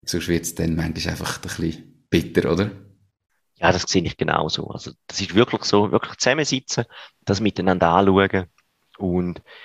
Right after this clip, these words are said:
Speaker 2: wenn man sich nicht sicher ist, immer mit einem Profi das Ganze anschauen. Wirklich immer. Weil dann hat man Kompetenz am Tisch, wo einem auch noch vielleicht gewisse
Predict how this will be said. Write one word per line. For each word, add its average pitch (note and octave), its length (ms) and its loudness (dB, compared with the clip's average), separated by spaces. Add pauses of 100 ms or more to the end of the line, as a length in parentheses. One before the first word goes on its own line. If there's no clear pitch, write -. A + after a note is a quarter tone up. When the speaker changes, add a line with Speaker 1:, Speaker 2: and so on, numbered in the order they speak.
(320)
Speaker 2:
wenn F#2+ 220 2
man G#2 40 0
sich G2 240 -2
nicht G2+ 240 2
sicher A2+ 460 0
ist, F#2 320 0 (460)
immer A2 360 2
mit F2 240 -6
einem F2 120 -4
Profi - 280 -6
das - 160 -6
Ganze - 380 -6
anschauen. E2 300 -10 (120)
Wirklich - 400 -2
immer. D#2+ 300 -4 (460)
Weil F2 340 2 (540)
dann G2+ 160 4
hat G#2 180 4
man F2+ 220 0 (380)
Kompetenz B2 600 2
am A#2+ 160 0
Tisch, - 440 0
wo F2+ 180 -2
einem E2 260 2
auch E2+ 120 0
noch E2 160 -8
vielleicht - 240 -14
gewisse - 280 -8